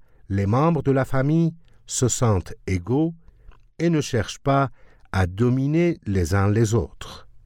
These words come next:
L'islam voit la communauté des croyants de la même manière, au-delà des différences de sexe, d'origine ethnique ou linguistique, qui pourraient exister naturellement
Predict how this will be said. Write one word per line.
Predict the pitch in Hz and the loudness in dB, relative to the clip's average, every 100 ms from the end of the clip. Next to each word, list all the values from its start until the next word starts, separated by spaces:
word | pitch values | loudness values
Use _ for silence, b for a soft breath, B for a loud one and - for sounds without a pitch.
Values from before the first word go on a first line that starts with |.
| - - - - - - | -20 -20 -20 -20 -20 -16
L'islam | - 92 - 110 123 131 123 b b b | -4 -2 -2 0 2 2 0 b b b
voit | 92 98 117 110 | -10 0 2 2
la | 95 90 | 0 -4
communauté | - 160 156 139 - 131 | 0 0 2 0 0 0
des | 117 | 0
croyants | - 92 82 82 117 127 - - - - - - | -2 -4 -2 0 2 0 -4 -20 -20 -20 -20 -6
de | 101 | 0
la | 101 101 | 0 2
même | 127 170 | 2 2
manière, | 151 120 107 113 127 127 131 - - b b b b b b | 2 2 2 2 2 0 -4 -12 -20 b b b b b b
au-delà | - 160 139 127 113 | -2 0 2 2 0
des | 98 92 | 0 -4
différences | 101 - 127 143 156 151 - | -4 -2 -2 2 0 0 -2
de | 98 85 | -2 -2
sexe, | - 143 165 - - 123 b b b - | 0 0 0 -2 -6 -6 b b b -4
d'origine | 101 90 92 98 87 | 0 2 2 2 0
ethnique | - 82 - 127 165 165 - b b b | -2 -8 -4 0 0 -2 -14 b b b
ou | - 110 | 0 2
linguistique, | 85 76 78 104 - - 175 170 - - b b b b - | 2 0 0 0 0 0 2 0 -8 -14 b b b b -14
qui | - 180 | -6 -4
pourraient | 147 120 123 120 | 0 2 2 2
exister | 151 135 127 123 - 123 | -2 -2 -2 -2 0 2
naturellement | 113 104 120 117 123 139 156 | 2 0 0 0 2 2 0